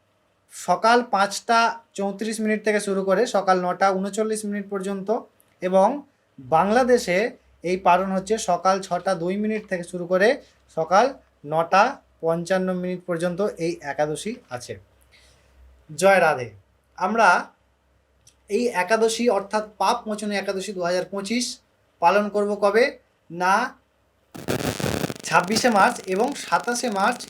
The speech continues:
এই একাদশীর পালন। এবার চলুন আমরা এই পাপ মোচনী একাদশী চৈত্র মাসের কৃষ্ণপক্ষের একাদশী, এই একাদশীর মাহাত্ম্য কথা জেনে নিই।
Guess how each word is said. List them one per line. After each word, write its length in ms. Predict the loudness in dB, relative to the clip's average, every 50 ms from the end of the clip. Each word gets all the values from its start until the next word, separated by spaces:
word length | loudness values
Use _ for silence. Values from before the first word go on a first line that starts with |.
| -10
এই 160 | -8 -8 -6 -6
একাদশীর 540 | -6 -6 -4 -4 -6 -6 -6 -8 -10 -10 -10
পালন। 220 | -10 -10 -8 -10 -14 -18 -18 -20 -20 -20 -20 -20 -20 -20 -14 -6
এবার 220 | 0 2 2 2 2
চলুন 360 | 2 0 0 0 0 -2 -4
আমরা 340 | -4 -4 -6 -2 0 0 0
এই 240 | 0 -2 -6 -6 -6 -6
পাপ 160 | -6 -6 -6 -8 -12
মোচনী 280 | -14 -12 -10 -8 -8 -8
একাদশী 440 | -6 -6 -8 -8 -8 -8 -8 -10 -8
চৈত্র 320 | -6 -8 -8 -8 -10 -10
মাসের 380 | -8 -6 -2 -2 -2 -2 -2 -6 -12 _ _ _ _ _
কৃষ্ণপক্ষের 600 | -6 -6 -6 -4 -6 -6 -8 -8 -6 -4 -2 -2
একাদশী, 420 | -2 -2 -2 -4 -4 -6 -6 -6
এই 400 | -8 -8 -8 -10 -8 -6 -4 -2
একাদশীর 420 | -2 -2 -4 -6 -8 -6 -8 -6 -4
মাহাত্ম্য 340 | -2 -2 -2 -2 -4 -6 -6
কথা 160 | -6 -6 -6
জেনে 220 | -8 -10 -12 -12
নিই। 100 | -14 -16